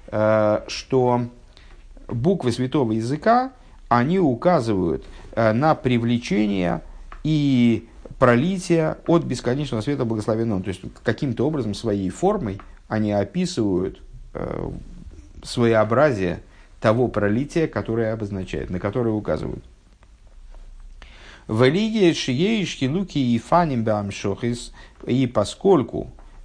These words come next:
э, пролитие свыше происходит разными способами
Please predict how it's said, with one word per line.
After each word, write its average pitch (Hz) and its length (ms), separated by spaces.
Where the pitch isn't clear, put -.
э, 110 300
пролитие 117 800
свыше - 560
происходит 117 460
разными 117 400
способами 107 680